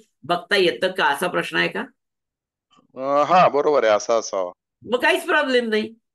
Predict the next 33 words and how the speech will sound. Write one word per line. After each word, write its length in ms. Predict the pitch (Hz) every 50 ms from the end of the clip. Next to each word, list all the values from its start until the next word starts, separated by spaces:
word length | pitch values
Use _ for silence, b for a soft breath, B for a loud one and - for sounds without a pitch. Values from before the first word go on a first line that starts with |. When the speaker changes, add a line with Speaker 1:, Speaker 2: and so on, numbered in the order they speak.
| _ -
Speaker 1:
निवडणुकीचा 580 | 165 202 233 247 247 262 262 247 277 254 277
code 220 | 277 247 262 262 277
of 180 | 285 - 226
conduct 440 | 269 262 254 247 262 233 196 - 196
आणि 120 | 208 220 220 214
तुमचे 240 | 220 208 202 240 247
basic 380 | 220 220 220 220 269 220 226
right 240 | 233 233 220 202 -
याचा 200 | 190 190 196 220
एकमेकाशी 460 | 226 226 226 233 226 226 233 196 247
काडी 260 | 247 240 220 220 254 254
मात्र 260 | 269 262 254 254 254
संबंध 380 | - 240 202 202 202 196 190
नाही. 300 | 196 180 180 175 175 180 b b b b b
मी 120 | 180 226 233
निवडणुकीच्या 640 | 220 226 226 240 240 233 254 254 254 254 254 262 254
काळात 360 | - 254 247 262 269 269 277
सुद्धा 280 | 285 262 - 320 320 302
जात 220 | 285 269 269 -
होतो 360 | 247 226 226 196 208 - - _ _ _ _ _ -
सोमवारचा. 640 | 233 208 214 208 214 202 190 180 185 180 180 180 - _ _ _ _ _ -
मी 140 | 196 277 302
normally 420 | 294 277 269 269 269 285 302 320
प्रत्येक 480 | 311 254 240 233 233 226 _ 294 302 294
सोमवारी 380 | - 285 262 254 254 262 269
महापालिकेत 580 | 254 247 233 226 226 233 226 226 226 247 247 233
असतोच, 560 | 214 214 - - 233 220 220 - - - - _ _ _ _ _ _ _ _ _ _ _ _ _ _
कारण 140 | 196 220 240
इतकी 280 | 233 226 226 - 294 285
चांगली 300 | 311 294 285 302 302 247
संधी 260 | 277 254 269 277 285
कशाला 320 | 233 247 180 247 254 285 -
सोडायची? 460 | 269 170 160 143 - - - -